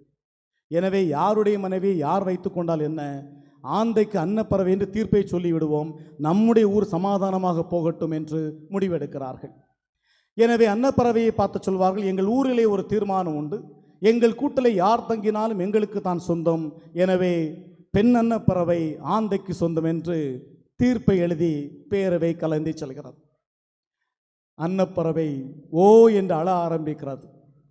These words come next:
ஆந்தை சொன்னது, "மன்னிக்க வேண்டும் அன்னப்பறவை, உன்னுடைய மனைவியை கூட்டிக் கொண்டு போ. நீ சொன்னாயே, நீங்கள் பறந்து வருகிற வேளையில்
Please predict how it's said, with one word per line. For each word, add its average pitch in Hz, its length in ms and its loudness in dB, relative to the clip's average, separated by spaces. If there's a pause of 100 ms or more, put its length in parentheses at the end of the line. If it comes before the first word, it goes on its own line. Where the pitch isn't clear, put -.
(100)
ஆந்தை 185 420 -2
சொன்னது, 170 320 -4
"மன்னிக்க 170 380 -4
வேண்டும் 160 280 -2
அன்னப்பறவை, 165 560 -4 (420)
உன்னுடைய 135 260 -8
மனைவியை 196 460 -4
கூட்டிக் 175 320 -10
கொண்டு 151 240 -8
போ. 127 160 -16 (680)
நீ 175 120 -8 (120)
சொன்னாயே, 185 480 -4 (760)
நீங்கள் 165 300 -2
பறந்து 214 360 0
வருகிற 165 280 -2
வேளையில் 151 360 -6